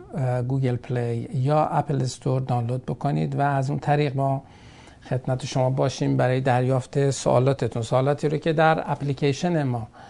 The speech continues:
اه، در واقع وارد می‌کنید، اینجا در پ-، مانیتوری که جلوی من هست نشون داده می‌شه. من این سوالات رو از قبل ندیدم. بعضی دوستان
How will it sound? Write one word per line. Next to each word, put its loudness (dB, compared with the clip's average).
اه، -2
در -2
واقع -6
وارد -2
می‌کنید، -2
اینجا 0
در 2
پ-، -2
مانیتوری -4
که -4
جلوی -2
من -4
هست -4
نشون -4
داده -2
می‌شه. 0
من 6
این 2
سوالات 4
رو 4
از 2
قبل 2
ندیدم. 0
بعضی -2
دوستان -2